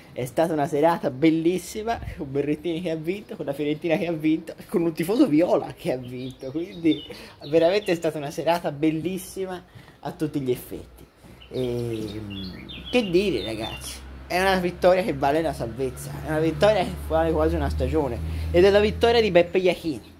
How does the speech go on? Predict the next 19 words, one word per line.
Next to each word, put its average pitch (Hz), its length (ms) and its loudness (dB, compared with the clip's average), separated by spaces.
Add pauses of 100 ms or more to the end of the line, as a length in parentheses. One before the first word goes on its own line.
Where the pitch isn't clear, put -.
(200)
perché 156 280 -2
è 165 40 4
inutile 175 360 0
negarlo. 135 760 0 (220)
Come 190 840 0
ho 143 100 -6
detto 143 680 -2 (100)
poco 139 280 -2
fa, 151 400 2
anche 123 360 -12
per, 127 340 -8
per 139 180 -10
Sinner 170 480 -2
e 135 80 0
Berrettini, 143 760 -4 (600)
eh, 131 680 -12 (160)
questa 202 320 -6
cosa 220 300 0
mediatica 135 1080 -2